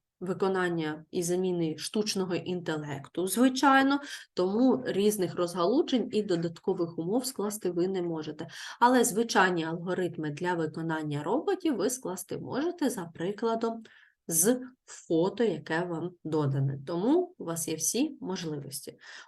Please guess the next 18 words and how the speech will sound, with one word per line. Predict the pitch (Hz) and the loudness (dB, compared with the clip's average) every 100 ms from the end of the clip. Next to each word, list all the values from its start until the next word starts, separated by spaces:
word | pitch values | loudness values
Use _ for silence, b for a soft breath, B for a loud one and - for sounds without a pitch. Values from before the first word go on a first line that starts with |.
| - | -2
Отже, | 190 170 156 | 0 2 -2
що | 143 - 285 359 | -4 0 2 2
таке | - - 196 202 196 | 0 -4 0 0 0
робот? | 190 190 185 143 147 - | -2 2 4 2 0 -6
Подумайте, | 185 180 196 175 160 160 | -4 0 0 0 0 -2
будь | 165 165 | -2 0
ласка, | 190 269 349 277 | 6 6 6 -2
згадайте, | 220 196 185 185 202 240 262 | -4 -2 0 2 2 2 2
ви | 220 | 2
мали | 202 202 202 | 2 2 2
записати | 180 202 233 226 208 214 202 196 175 | 2 2 2 0 0 4 2 2 -6
собі | - 175 180 | -4 -2 -2
це | 170 175 | -2 -4
в | 165 | -4
зошит | 165 180 170 160 165 254 254 | -2 0 2 2 2 0 0
правило, | 277 262 269 269 262 262 | 2 4 4 4 4 2
так? | 262 330 330 B B B B | 6 6 6 B B B B
Що | - - - 262 330 | -14 -2 6 8 6